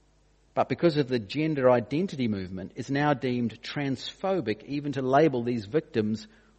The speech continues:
women and girls. Protections based on biological sex are being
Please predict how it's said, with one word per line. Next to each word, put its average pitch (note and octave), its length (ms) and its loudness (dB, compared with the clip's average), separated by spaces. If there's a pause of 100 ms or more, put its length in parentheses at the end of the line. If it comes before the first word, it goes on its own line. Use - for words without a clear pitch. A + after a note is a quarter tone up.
(140)
women A#2 560 -2 (320)
and A2+ 260 -4
girls. - 720 0 (800)
Protections B2+ 800 -2
based B2 400 -2
on A#2+ 220 2
biological C#3 760 6
sex A2 400 -8
are C3 200 -4
being C3 420 -6